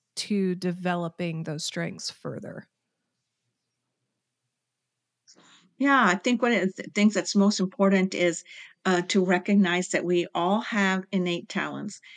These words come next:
Speaker 2: Uh, to me, that's called
Speaker 1: Mm-hmm.
Speaker 2: potential. So we all have potential, but what we choose to do with that pope-, potential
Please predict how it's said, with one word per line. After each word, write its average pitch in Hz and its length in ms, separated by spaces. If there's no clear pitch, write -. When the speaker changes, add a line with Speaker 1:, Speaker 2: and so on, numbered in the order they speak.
Speaker 2:
Uh, - 80
to - 100
me, 226 160
that's 208 240
called 185 380
Speaker 1:
Mm-hmm. - 200
Speaker 2:
potential. 170 560
So 180 500
we 202 140
all 240 180
have 262 260
potential, 202 720
but 190 160
what 196 140
we 185 160
choose 277 380
to 226 120
do 208 180
with 196 140
that 180 200
pope-, 185 220
potential 208 760